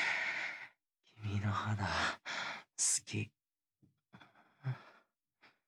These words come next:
乳首のすぐ上に、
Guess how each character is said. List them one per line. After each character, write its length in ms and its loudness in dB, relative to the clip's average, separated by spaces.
乳 220 4
首 300 6
の 200 4
す 260 4
ぐ 80 0
上 380 0
に、 280 -6